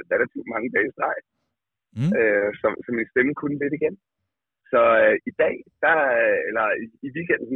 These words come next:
Speaker 1: jeg nåede lige at være på Nørd Con med min, øh, søn, Albert. Øh, Nørd Con, som, hvor, hvor de både havde brætspil og computerspil og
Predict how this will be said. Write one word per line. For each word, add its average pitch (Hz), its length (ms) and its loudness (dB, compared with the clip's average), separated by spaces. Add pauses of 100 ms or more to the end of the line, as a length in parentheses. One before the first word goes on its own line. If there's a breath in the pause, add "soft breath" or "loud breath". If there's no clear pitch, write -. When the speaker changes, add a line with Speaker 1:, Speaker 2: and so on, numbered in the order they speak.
(120)
Speaker 1:
jeg 135 160 2
nåede 160 220 0
lige 151 160 0
at 135 100 0
være 117 180 2
på 131 60 -8 (240)
Nørd - 200 2 (160)
Con 127 320 -2 (540)
med 117 160 0
min, 104 140 -4 (160)
øh, 90 160 0 (120)
søn, 151 160 -2 (320)
Albert. 247 300 -6 (680)
Øh, 107 460 0 (200)
Nørd - 180 0 (100)
Con, 120 200 -4 (100)
som, 113 100 -6 (100)
hvor, 113 200 2
hvor 117 160 -2
de - 60 -20 (100)
både 120 200 0
havde 107 180 -4
brætspil 110 540 -6
og 101 120 -4
computerspil 117 680 -4
og - 40 -20